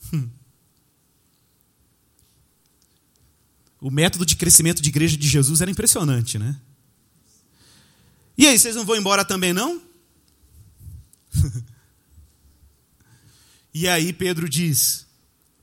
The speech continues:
João capítulo seis, verso sessenta e oito: "Senhor, para quem iremos? Se só tu tens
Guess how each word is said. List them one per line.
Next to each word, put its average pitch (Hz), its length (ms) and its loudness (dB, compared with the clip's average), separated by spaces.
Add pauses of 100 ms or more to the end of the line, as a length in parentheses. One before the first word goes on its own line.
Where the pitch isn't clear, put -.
(300)
João 151 240 4
capítulo 160 440 -6
seis, 156 320 0
verso 147 420 4
sessenta 151 460 8
e 151 60 6
oito: 139 440 2
"Senhor, 196 460 -4
para 208 220 -10
quem 233 180 -10
iremos? 165 580 -4 (2500)
Se - 160 6
só 240 280 8
tu - 140 2
tens 190 760 4